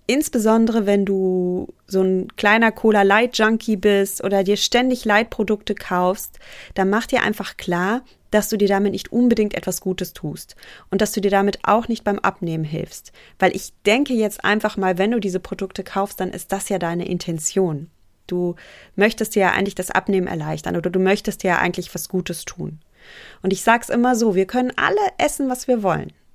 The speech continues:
Du hast die vollkommene Freiheit zu essen, was du möchtest und zu trinken, was du möchtest. Nur tu's bewusst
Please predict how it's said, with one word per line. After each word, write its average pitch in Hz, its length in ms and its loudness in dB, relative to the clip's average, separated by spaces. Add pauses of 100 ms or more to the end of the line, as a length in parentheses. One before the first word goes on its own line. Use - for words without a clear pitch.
(380)
Du 220 100 -4
hast 262 220 0
die 262 60 0
vollkommene 285 520 2
Freiheit 220 460 0
zu - 120 -4
essen, 202 280 -4
was 190 160 -4
du 208 100 0
möchtest 202 500 -2
und - 120 -8
zu 175 80 -6
trinken, 196 280 -4
was 180 120 -4
du - 100 -6
möchtest. 180 480 -4 (460)
Nur 233 120 2
tu's 269 260 -4
bewusst 185 640 -2